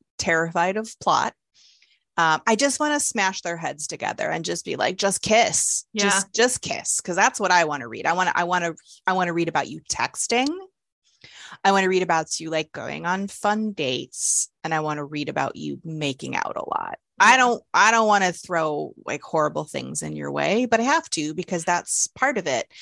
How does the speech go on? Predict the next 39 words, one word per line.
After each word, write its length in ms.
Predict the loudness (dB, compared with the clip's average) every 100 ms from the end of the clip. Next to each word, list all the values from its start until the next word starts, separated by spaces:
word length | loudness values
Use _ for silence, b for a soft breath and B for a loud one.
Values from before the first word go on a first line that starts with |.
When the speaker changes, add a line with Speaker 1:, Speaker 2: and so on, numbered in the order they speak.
| B 0
Speaker 1:
Not 160 | 2 2
horrible, 460 | 2 2 2 -4
but 120 | -4
I 40 | -2
mean, 160 | -2
difficulties. 680 | -2 -4 -4 -10 -14 -16 -8
I 60 | -6
need 180 | -4 0
you 60 |
to 60 | 0
have 180 | 2 0
Speaker 2:
Yes, 60 |
Speaker 1:
some 100 | -4
Speaker 2:
you 80 | -4
Speaker 1:
conflict. 580 | 0 0 -2 -4 -4 -10 -4
And 180 | -2 2
Speaker 2:
yes. 100 | 4
Speaker 1:
so 360 | 4 4 2 B B B B _ _
conflict 580 | 2 2 4 0 -2 -4
to 100 | -6
me 340 | -6 -6 -6 -4
is 180 | -2
like 380 | 2 2 0 -6 _ _ _ _ -10
a 80 | -6
mystery. 640 | -2 -2 -4 -6 -6 -8 -6
You 80 |
know, 60 | -2
you 140 | 0
have 260 | 0 0 -2
to 80 | -6
put 340 | -8 0 2 2
in 340 | 0 -2 -6
things 320 | -6 -6 -4
that 120 | -2
are 180 | 0 0
enough, 640 | 0 0 0 0 -8 -18 _ _
that 100 | -2
are 120 | 0 2
stakey 880 | 2 4 4 4 0 -10 -10 -10